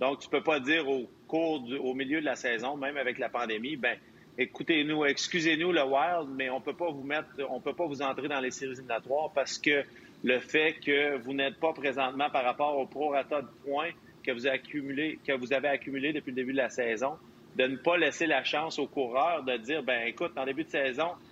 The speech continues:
les paramètres étaient que ça nous donnait quatre-vingt-deux matchs pour se qualifier pour les séries éliminatoires. »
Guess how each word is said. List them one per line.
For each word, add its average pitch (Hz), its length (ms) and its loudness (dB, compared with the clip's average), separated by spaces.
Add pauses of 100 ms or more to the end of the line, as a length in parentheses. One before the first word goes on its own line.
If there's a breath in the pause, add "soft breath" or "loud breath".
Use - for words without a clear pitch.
les 127 120 0
paramètres 147 520 2
étaient 160 280 -2
que 143 100 -8
ça 135 160 -4
nous 131 120 -4
donnait 135 260 0
quatre-vingt-deux 151 640 0
matchs 151 340 -2 (320)
pour 170 480 2 (180)
se - 140 -4
qualifier 135 400 0
pour 143 140 -4
les 127 80 2
séries 131 220 -2
éliminatoires. » 120 520 -2